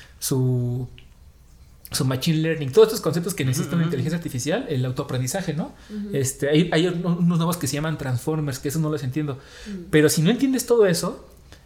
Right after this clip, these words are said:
Speaker 1: eh, no eres dueño del, del, este, del,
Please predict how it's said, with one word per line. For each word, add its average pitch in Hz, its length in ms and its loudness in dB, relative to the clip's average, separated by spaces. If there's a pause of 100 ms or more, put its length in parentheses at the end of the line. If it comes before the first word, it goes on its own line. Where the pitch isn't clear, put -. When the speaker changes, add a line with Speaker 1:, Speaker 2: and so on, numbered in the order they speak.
(420)
Speaker 1:
eh, 139 840 0 (400)
no 175 180 6
eres 196 180 6
dueño 190 340 0
del, 135 600 0
del, 131 280 -4
este, 123 760 -6
del, 131 400 -2